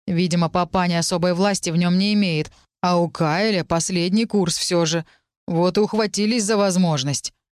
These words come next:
"Которую, кстати, ты ему дал", — напомнила я. Дракон виновато смолк, а я постаралась быть спокойной. "Каэль, я не собираюсь выходить за тебя замуж", —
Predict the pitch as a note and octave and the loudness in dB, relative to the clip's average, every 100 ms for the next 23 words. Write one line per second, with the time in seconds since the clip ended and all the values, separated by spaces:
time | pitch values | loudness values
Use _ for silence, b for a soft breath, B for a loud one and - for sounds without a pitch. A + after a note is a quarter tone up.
0 | _ _ _ - G3+ G#3+ G#3 - C4+ D4 | _ _ _ -4 0 2 0 0 0 0
1 | G#3+ - C4+ C4 F#3+ E3 D3 D3 C#3 C#3+ | -2 -4 -2 0 2 2 2 0 0 -6
2 | _ - F3 - D3 D3 D#3 D3+ B2+ - | _ -2 -2 0 -2 0 -2 -4 -6 -14
3 | _ _ _ _ - D#3+ D#3 - E3 A3 | _ _ _ _ -4 -2 -2 0 0 2
4 | A#3 D#3 C#3+ - - D#3+ C3 C#3+ _ _ | 2 0 -2 -4 -2 -4 -4 -10 _ _
5 | _ F3+ E3 D#3 F#3 A#3 - D#3+ E3 F#3 | _ -4 0 0 -2 -4 -2 0 0 0
6 | D#3+ D#3+ - G3 D#3 C3+ B2+ C3 - _ | -4 -4 -6 -4 -4 -4 -6 -10 -16 _
7 | _ _ _ _ - A3+ A3+ F#3 F3 G3+ | _ _ _ _ -6 -2 0 0 0 2
8 | A3 A#3 G#3 A#3 B3 A3+ F3 F3 E3+ D#3 | 0 0 -2 0 0 -2 -4 -2 -2 -4
9 | D#3 E3 E3 D#3+ C3+ C#3 - | -4 -2 -2 -2 -4 -6 -10